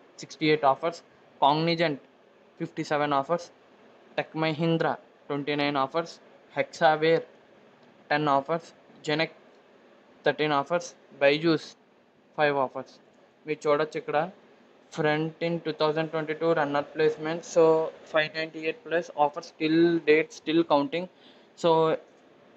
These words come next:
టూ థౌజండ్ ట్వంటీ టూ batch, ఆ, pass అవుట్ అయ్యే వాళ్ళు ఉంటారు కదా, so వాళ్ళ placements జరుగుతున్నాయి ప్రస్తుతానికైతే. వాళ్ళకి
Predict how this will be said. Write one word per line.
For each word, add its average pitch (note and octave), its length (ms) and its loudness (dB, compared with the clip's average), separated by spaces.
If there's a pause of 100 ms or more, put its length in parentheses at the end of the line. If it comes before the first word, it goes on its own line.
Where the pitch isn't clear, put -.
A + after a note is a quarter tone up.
టూ E3 160 -4
థౌజండ్ E3+ 320 4
ట్వంటీ D#3 280 0
టూ F3 100 2 (240)
batch, D#3 200 0 (280)
ఆ, - 20 0 (240)
pass D3 220 4
అవుట్ D#3 160 0 (360)
అయ్యే D#3+ 200 0
వాళ్ళు D3+ 200 4
ఉంటారు C#3+ 240 -4
కదా, D#3 140 -2 (100)
so E3+ 80 2 (140)
వాళ్ళ D3 240 4
placements D3+ 420 -2
జరుగుతున్నాయి D3+ 460 0
ప్రస్తుతానికైతే. D3 600 -6 (520)
వాళ్ళకి D3 360 4